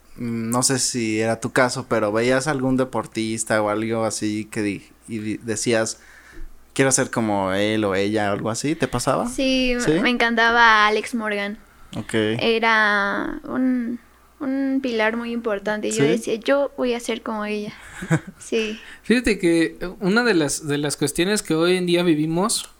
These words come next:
Speaker 3: eh, todavía no habíamos tocado ese tema, pero lo, lo, lo quiero enfatizar. Jugaste, eh, fútbol con el equipo del Toluca durante cinco años, con el Tigres me parece que fueron unos meses.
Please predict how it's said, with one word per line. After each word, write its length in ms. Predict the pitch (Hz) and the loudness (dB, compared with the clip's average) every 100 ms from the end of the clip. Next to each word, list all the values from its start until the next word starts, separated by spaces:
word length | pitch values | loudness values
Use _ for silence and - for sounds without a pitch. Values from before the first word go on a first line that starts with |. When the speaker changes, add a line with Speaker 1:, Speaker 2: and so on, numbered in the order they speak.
| _ | _
Speaker 3:
eh, 400 | 147 143 143 139 131 - - _ - - - - - - - | -4 -2 0 -2 -6 -14 -20 _ -20 -20 -18 -18 -18 -20 0
todavía 260 | 170 180 175 | 4 4 4
no 100 | 180 | 4
habíamos 320 | 175 165 165 | 4 2 -2
tocado 280 | 151 151 156 | -2 0 0
ese 120 | 147 | 0
tema, 300 | 147 160 190 | 0 0 0
pero 160 | 147 131 | 0 0
lo, 200 | 131 123 | 0 0
lo, 300 | 135 135 131 | 0 -2 -2
lo 140 | 135 | -4
quiero 240 | - 147 151 | -2 -2 0
enfatizar. 560 | 139 131 - 139 208 - - - - - - - | -2 -4 -2 -2 -2 -8 -20 -20 -20 -20 -20 -6
Jugaste, 720 | - 147 180 196 220 220 247 - _ _ - | 0 4 4 4 4 4 0 -10 _ _ -2
eh, 300 | 147 143 139 | 0 0 0
fútbol 720 | - 175 170 185 214 226 220 - - | 2 2 4 4 6 4 -2 -12 -2
con 260 | 160 151 | 0 2
el 140 | 151 147 | 2 2
equipo 320 | 170 175 180 | 0 2 2
del 180 | 147 139 | 2 2
Toluca 520 | 139 160 175 202 202 | 2 4 4 2 2
durante 260 | 170 139 - | 2 0 0
cinco 280 | 165 156 | 0 2
años, 560 | 190 214 214 208 214 - | 2 4 2 2 2 -2
con 280 | - 165 151 | -2 0 2
el 140 | 147 | 0
Tigres 380 | 175 185 202 190 | 0 2 2 2
me 120 | 165 | -2
parece 260 | 151 156 175 | 0 0 -2
que 60 | |
fueron 180 | - 165 | -2 0
unos 140 | 160 147 | 0 0
meses. 440 | 190 214 254 - | 0 0 -2 -4